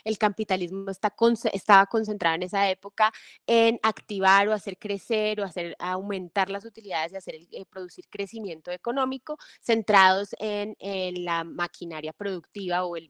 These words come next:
el, el, digamos, el motor, eh, del avance del capitalismo sería, eh, la producción. Eh, y eso tiene mucho que ver con, eh, la forma en la que salimos de la guer-, de la Segunda Guerra Mundial y es con una cantidad de inversión tecnológica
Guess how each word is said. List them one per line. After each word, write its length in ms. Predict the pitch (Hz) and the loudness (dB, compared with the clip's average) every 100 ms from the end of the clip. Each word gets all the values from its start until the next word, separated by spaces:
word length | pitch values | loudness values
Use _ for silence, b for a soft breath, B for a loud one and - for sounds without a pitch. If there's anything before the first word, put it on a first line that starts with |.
| 156 | -18
el, 320 | 165 170 160 135 | -16 -16 -16 -16
el, 160 | 151 | -12
digamos, 240 | 151 143 170 | -10 -10 -12
el 80 | |
motor, 520 | 170 170 - 185 180 185 b b b | -10 -8 -4 -2 -2 -6 b b b
eh, 220 | - 185 | 0 0
del 160 | 180 185 | 2 4
avance 340 | 175 160 - | 4 2 -2
del 100 | 170 | -4
capitalismo 540 | - 180 170 175 151 151 | -4 -6 -4 -4 -4 -4
sería, 420 | 180 175 156 151 B B B | -4 0 0 0 B B B
eh, 220 | 185 180 | 2 4
la 140 | 185 190 | 6 6
producción. 600 | 240 254 285 339 269 349 - b b b - | 8 8 6 2 4 2 -2 b b b 6
Eh, 320 | 214 214 214 | 8 8 6
y 100 | 254 | 4
eso 160 | 247 233 | 4 2
tiene 180 | 294 294 | 0 0
mucho 220 | 277 294 | -2 -2
que 160 | 311 | 2
ver 240 | 240 202 - | 4 4 2
con, 540 | 226 233 233 233 247 - | 0 2 2 0 -4 -4
eh, 260 | 208 196 | -4 -2
la 160 | 196 190 | 0 -2
forma 300 | - 196 196 | -2 -8 -4
en 60 | 226 | -6
la 60 | |
que 140 | - 240 | -6 -4
salimos 720 | 220 196 254 254 214 214 - | -2 0 0 0 -4 -6 -6
de 120 | 196 | -4
la 400 | 185 170 165 160 | 0 0 0 -4
guer-, 240 | 160 160 - | -6 -12 -10
de 80 | 170 | -12
la 100 | 170 | -14
Segunda 300 | 156 151 156 | -20 -16 -12
Guerra 180 | 185 | -12
Mundial 420 | 233 277 285 277 247 | -6 2 6 6 6
y 60 | |
es 100 | 196 | -2
con 160 | - 185 | -4 -10
una 160 | 185 | -8
cantidad 480 | - 208 202 190 156 | -6 -6 -4 -2 -2
de 100 | 156 | -4
inversión 440 | 185 190 - 165 156 | -8 -10 -10 -18 -12
tecnológica 880 | 170 190 185 165 165 175 180 185 | -12 -10 -8 -8 -8 -8 -4 -4